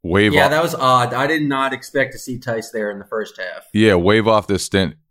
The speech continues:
Speaker 1: that, that he played. And, and, and, and maybe part of it is still just limiting Robert Williams' minutes early in a series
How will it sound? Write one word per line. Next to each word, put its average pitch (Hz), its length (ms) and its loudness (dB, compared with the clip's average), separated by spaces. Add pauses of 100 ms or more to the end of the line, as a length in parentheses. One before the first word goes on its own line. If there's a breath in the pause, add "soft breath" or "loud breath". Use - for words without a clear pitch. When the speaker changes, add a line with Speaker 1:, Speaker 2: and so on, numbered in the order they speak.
Speaker 1:
that, 82 400 -4
that 87 160 -2
he 104 160 2
played. 82 380 -2
And, 92 180 2
and, 104 280 2
and, 101 240 2 (160)
and 101 180 4
maybe 139 240 4
part 104 300 4
of 90 60 0
it 90 120 4
is 85 140 -2
still 90 260 4
just 80 240 -4 (240)
limiting 90 460 2
Robert 82 340 0
Williams' 82 480 -2
minutes 82 420 -2
early 87 320 0
in 82 60 0
a 80 60 -2
series 80 600 -2